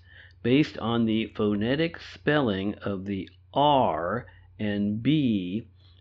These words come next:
in Raffle Brothers. Get it? R B. Although founded in Ohio, the restaurants were thematically designed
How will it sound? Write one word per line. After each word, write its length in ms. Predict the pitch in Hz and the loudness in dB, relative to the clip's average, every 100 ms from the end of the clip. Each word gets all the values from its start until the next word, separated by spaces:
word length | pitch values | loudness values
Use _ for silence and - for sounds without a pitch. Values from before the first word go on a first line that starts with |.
| - | -6
in 200 | 110 110 | -2 0
Raffle 720 | 113 147 175 - 101 80 95 - | 0 2 0 0 -4 -4 -10 -6
Brothers. 580 | 101 87 62 50 - - - - - 101 | -4 -4 -8 -14 -16 -20 -20 -20 -20 -14
Get 240 | 92 104 120 | -6 -4 -2
it? 160 | 135 - _ - - | -4 -8 _ -18 -2
R 640 | 117 127 131 127 131 139 - - - 107 | 2 4 4 2 0 -6 -20 -20 -8 -2
B. 600 | 123 156 110 - - - - - - - | 4 4 4 -2 -14 -20 -20 -20 -12 0
Although 320 | 123 135 123 | 4 6 4
founded 560 | - 147 180 175 180 170 | 4 4 6 6 4 4
in 140 | 123 | 0
Ohio, 880 | 110 113 208 220 208 190 180 185 143 | 0 -2 0 4 4 4 4 2 0
the 380 | 120 120 117 107 | 0 0 0 0
restaurants 800 | 127 156 - 151 147 147 131 | 0 0 2 2 2 2 0
were 300 | - 117 117 | -2 0 0
thematically 800 | - 123 113 123 170 185 165 147 | -2 0 2 2 2 0 0 0
designed 600 | 143 120 110 107 110 110 | 0 0 0 0 0 -2